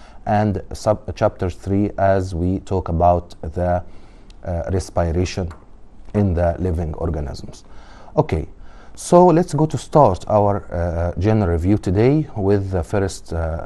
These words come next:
uh, type of questions, as we have the booklet questions, as we have choose the correct answer. But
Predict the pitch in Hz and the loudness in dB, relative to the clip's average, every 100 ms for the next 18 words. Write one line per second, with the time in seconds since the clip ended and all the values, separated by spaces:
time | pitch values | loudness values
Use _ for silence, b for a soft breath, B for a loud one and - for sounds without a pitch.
0 | - 80 78 - 101 92 82 - 104 135 | -8 -8 -8 2 4 4 0 -4 -2 -2
1 | - 147 139 - 107 107 101 98 87 95 | -4 -4 -4 0 2 2 0 -4 -2 4
2 | 104 104 95 b b b 90 87 135 143 | 4 4 -2 b b b -2 4 4 4
3 | 87 80 - - 92 - - 110 131 - | -2 -6 -8 -2 -2 -2 -2 -2 -2 -6
4 | - 95 85 82 82 92 95 95 b b | -4 -2 -2 -2 0 2 0 -2 b b
5 | - - 98 92 90 - 82 87 87 90 | -10 0 2 2 -2 -4 -4 -2 0 -2
6 | - - 127 143 180 196 B B - 107 | -2 0 0 0 -2 -4 B B 2 2
7 | 110 | 2